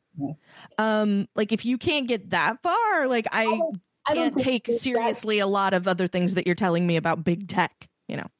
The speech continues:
Speaker 1: Yeah, that's where I'll disagree with you. I don't think most of the senators or, or House members, uh,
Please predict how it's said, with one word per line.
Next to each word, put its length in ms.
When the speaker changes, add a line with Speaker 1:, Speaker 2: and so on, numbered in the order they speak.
Speaker 1:
Yeah, 220
that's 260
where 120
I'll 160
disagree 400
with 200
you. 180
I 100
don't 280
think 260
most 540
of 100
the 100
senators 680
or, 360
or 180
House 320
members, 500
uh, 300